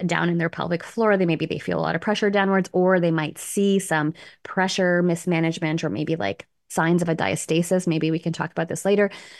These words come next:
Instead of abandoning a plank, a plank, try to see if you can do a plank elevated onto a bench, for example, or even onto a wall. It's still a great exercise. So just thinking about modifying push-ups and planks if those start to become difficult,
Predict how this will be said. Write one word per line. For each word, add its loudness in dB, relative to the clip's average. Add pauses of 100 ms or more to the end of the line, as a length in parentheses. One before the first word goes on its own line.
Instead 2
of 4
abandoning 4
a 2
plank, 2 (100)
a -2
plank, 2 (800)
try 2
to 4
see 4
if 4
you 0
can 2
do 4
a 2
plank 2
elevated 4
onto 2
a 2
bench, 0
for -2
example, -4 (220)
or 4
even 4 (160)
onto 2
a 4
wall. 4
It's 0
still 4
a 4
great 4
exercise. -2
So 4
just 0
thinking 6
about 4 (220)
modifying 2
push-ups -2
and 2
planks 2
if -4
those 2
start 0
to -2
become 0
difficult, 0